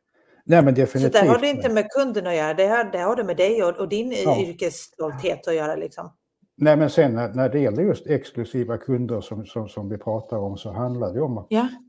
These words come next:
Speaker 1: de som är väldigt nyfikna på
Speaker 2: Ja.
Speaker 1: sin eg-, sin egen kapacitet. Det vill säga, vad är det jag
Speaker 2: Precis.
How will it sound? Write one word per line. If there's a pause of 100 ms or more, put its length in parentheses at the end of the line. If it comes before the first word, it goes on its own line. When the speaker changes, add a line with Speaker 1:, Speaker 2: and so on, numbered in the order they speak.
(140)
Speaker 1:
de
som
är (360)
väldigt
nyfikna (460)
på
Speaker 2:
Ja.
Speaker 1:
sin
eg-,
sin
egen
kapacitet. (420)
Det
vill
säga,
vad
är
det
jag
Speaker 2:
Precis.